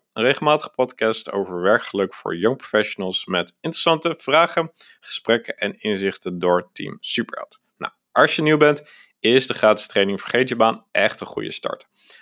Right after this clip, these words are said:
Al tienduizend van je mede-young professionals leerden de belangrijkste inzichten, principes en lessen voor een gelukkig werkleven. Nou, wil je echt diepgaand antwoord en persoonlijke begeleiding op de vraag:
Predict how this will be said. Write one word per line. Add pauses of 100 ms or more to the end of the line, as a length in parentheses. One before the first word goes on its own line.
(100)
Al
tienduizend
van
je
mede-young
professionals
leerden
de
belangrijkste
inzichten, (300)
principes
en
lessen
voor
een
gelukkig (100)
werkleven.
Nou, (280)
wil
je
echt
diepgaand
antwoord
en
persoonlijke
begeleiding
op
de
vraag: